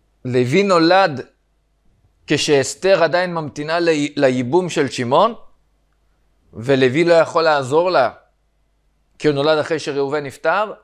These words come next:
אז היא לא נופלת לפני לוי לייבום, היא אסורה עליו כאשת אח שלא היה בעולמו של לוי,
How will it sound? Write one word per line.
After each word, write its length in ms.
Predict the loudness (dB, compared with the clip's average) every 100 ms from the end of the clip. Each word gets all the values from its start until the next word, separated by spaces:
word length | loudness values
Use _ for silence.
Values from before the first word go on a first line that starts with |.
| _ _ _ -12
אז 100 | -6
היא 80 | -4
לא 60 |
נופלת 260 | -2 -2 -4
לפני 220 | -4 -6
לוי 200 | -4 -2
לייבום, 340 | -2 -2 -2 0
היא 100 | -2
אסורה 440 | -2 0 2 2
עליו 160 | 2 -2 -4
כאשת 400 | -4 -4 -8 -4
אח 340 | -2 -2 -6
שלא 220 | -8 -2
היה 100 | -2
בעולמו 420 | -2 -4 -4 -6
של 160 | -8 -6
לוי, 400 | -6 -6 -8